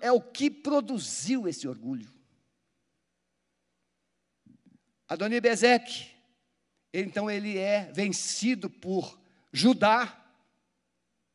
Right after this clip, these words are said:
e ele é morto em Jerusalém. E ele vai dizer, "Setenta reis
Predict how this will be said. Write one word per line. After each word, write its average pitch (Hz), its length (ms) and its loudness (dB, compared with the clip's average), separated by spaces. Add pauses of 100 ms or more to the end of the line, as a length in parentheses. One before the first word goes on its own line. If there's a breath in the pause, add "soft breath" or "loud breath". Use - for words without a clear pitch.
(560)
e 165 100 0
ele 185 120 0
é 185 60 6
morto 185 500 2
em 143 160 -4
Jerusalém. 127 680 -6 (2000)
E 190 100 0
ele 220 140 6
vai 233 200 4
dizer, 202 580 -2 (1700)
"Setenta 311 760 4
reis 269 800 8